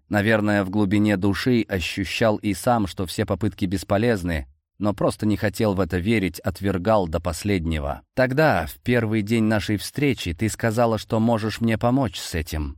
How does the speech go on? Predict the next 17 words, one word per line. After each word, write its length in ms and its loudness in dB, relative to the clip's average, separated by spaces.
Я 260 2
кивнул 480 0
на 140 2
таймер. 440 -2
«Да», 300 0
кивнула 540 2
Славия. 760 0
«Сказала». 720 -2
«Ты 120 0
соврала?» 600 0
догадался 640 0
я. 260 0
«Да», 480 -2
также 380 0
спокойно 560 0
ответила 460 -2
девушка. 560 -4